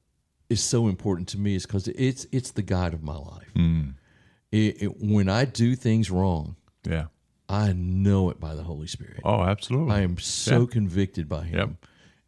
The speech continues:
Speaker 1: And, um, for Jesus to send that out, you know, and, and promise those disciples, uh,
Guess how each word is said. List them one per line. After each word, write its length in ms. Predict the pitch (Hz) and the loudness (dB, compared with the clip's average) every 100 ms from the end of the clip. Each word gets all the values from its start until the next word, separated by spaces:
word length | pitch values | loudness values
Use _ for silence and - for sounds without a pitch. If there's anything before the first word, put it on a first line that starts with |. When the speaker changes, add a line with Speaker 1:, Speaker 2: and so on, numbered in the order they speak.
| - | -8
Speaker 1:
And, 360 | 101 98 95 - | -4 -2 -2 -2
um, 400 | 101 92 92 90 - - | -2 0 -2 -4 -12 -16
for 180 | - 110 | -6 -4
Jesus 480 | 104 127 131 113 - | 0 0 0 -4 -4
to 360 | - 101 92 82 - _ _ | 0 2 2 -2 -10 _ _
send 420 | - - 123 139 | -10 -2 0 2
that 140 | 107 92 | 0 2
out, 360 | 104 98 - | 0 -2 -4
you 100 | - | -4
know, 300 | 95 87 90 - | -2 0 -2 -4
and, 220 | 95 90 | -4 -4
and 220 | - 98 - | -4 -6 -4
promise 400 | - 113 113 - | -2 0 0 0
those 200 | 101 87 | -2 -2
disciples, 560 | 85 95 101 90 87 | -4 -2 0 -2 -4
uh, 180 | - 113 | -6 -8